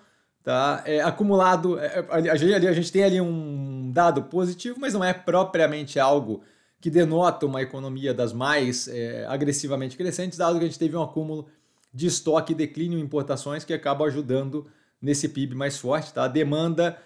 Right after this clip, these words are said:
dando sinais de desaceleração, que é justamente alinhado com o que o Fed tem tentado fazer, alinhado com o que a gente precisa pra arrefecer a inflação no país, tá? Na minha cabeça indica aí um arrefecimento da economia sem grandes, sem uma grande agressividade negativa.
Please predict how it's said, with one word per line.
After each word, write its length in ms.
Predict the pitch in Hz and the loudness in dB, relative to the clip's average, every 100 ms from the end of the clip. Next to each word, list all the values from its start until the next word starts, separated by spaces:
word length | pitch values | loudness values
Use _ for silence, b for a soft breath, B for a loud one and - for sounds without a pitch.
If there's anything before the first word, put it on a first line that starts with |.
| B B | B B
dando 380 | - 160 196 185 | 2 4 6 2
sinais 360 | 175 151 147 127 | -2 0 2 0
de 60 | |
desaceleração, 580 | 123 131 156 165 165 220 | -6 -4 -2 0 0 -4
que 160 | 226 196 | 0 2
é 120 | 175 | 2
justamente 360 | 151 165 165 170 | 0 -6 -4 -2
alinhado 460 | 156 135 135 135 | -2 0 0 -2
com 100 | 131 | -6
o 20 | |
que 60 | 135 | -8
o 40 | |
Fed 260 | 127 135 120 | -2 -2 -2
tem 120 | 135 | -4
tentado 240 | 123 127 127 | -2 -2 -2
fazer, 360 | 180 139 175 | -2 0 0
alinhado 500 | 170 143 131 139 143 | 2 0 0 0 -2
com 200 | 139 131 | -4 -4
o 40 | 131 | -4
que 60 | |
a 20 | |
gente 100 | 139 | -6
precisa 580 | 160 143 143 202 185 202 B B B B - | -4 -6 -2 -2 0 -2 B B B B 2
pra 140 | 170 | 4
arrefecer 480 | 170 170 170 - 165 | 4 2 0 2 -2
a 40 | |
inflação 300 | 147 151 143 | 0 -2 -2
no 100 | 143 | -6
país, 360 | 143 123 - - | -6 -10 -10 -14
tá? 180 | 98 98 101 104 101 101 | -14 -14 -18 -20 -20 -14
Na 560 | 117 139 131 123 143 151 | -8 -6 -6 -4 -2 0
minha 180 | 170 | 0
cabeça 360 | 160 139 147 151 | 0 0 -2 -2
indica 320 | 135 135 143 | -4 -4 -2
aí 80 | 123 | -2
um 220 | 127 127 | -4 -4
arrefecimento 680 | 123 127 131 135 156 190 175 | -4 -4 -4 -4 0 0 2
da 60 | 156 | 0
economia 520 | 151 143 143 160 151 | 0 -2 -2 -2 -2
sem 280 | - 156 139 | -2 -2 0
grandes, 720 | 139 165 156 120 135 127 b b b b _ | 2 2 -2 -4 -6 -6 b b b b _
sem 180 | 165 | 0
uma 120 | 175 156 | 2 4
grande 240 | 170 165 | 2 2
agressividade 640 | 147 143 156 139 135 139 | 0 -2 -2 2 2 0
negativa. 420 | 135 131 127 98 | -2 -4 -6 -10